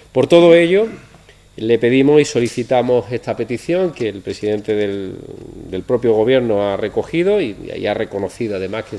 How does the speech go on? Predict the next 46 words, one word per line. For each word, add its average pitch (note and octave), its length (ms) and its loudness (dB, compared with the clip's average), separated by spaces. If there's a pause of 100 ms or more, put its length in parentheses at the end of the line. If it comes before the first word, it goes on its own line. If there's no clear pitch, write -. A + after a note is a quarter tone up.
(140)
eh, F#2+ 240 -6
en F#2 80 -10
su F#2+ 300 -14
comparecencia G2 800 -6 (560)
que A2+ 180 -2
teníamos A2+ 520 0
algunas G#2+ 440 -2 (220)
horas A2+ 260 0
críticas G2 460 -8
por E2 220 -10
llegar. D2+ 240 -10 (1080)
Andalucía C3+ 380 6
está G3 120 2
actuando F3+ 400 4
en E3 60 4
el C#3+ 120 6
marco, D3 640 4
como A2+ 180 0
decía, A#2+ 240 2
de B2 120 4
nuestras C3+ 320 2
responsabilidades. B2 840 0 (180)
El A2 120 -4
asunto D#3 360 0
que C3+ 140 0
más D3 240 -4
nos D3+ 260 2
ha D3+ 120 -4
preocupado C#3 420 -2
a C3+ 60 -2
lo B2+ 100 0
largo C3 300 -2
de B2 120 -2
todo C#3 280 -2
el B2 160 -2
día, D#3+ 320 -4 (480)
que B2 100 -2
es A#2 100 -6
un C3+ 80 -2
asunto B2+ 420 -4
que B2 80 -6
ha A2+ 40 -2
sido B2+ 240 -4
permanente A#2 800 -4
y A#2 200 -8
constante, C#3 680 -6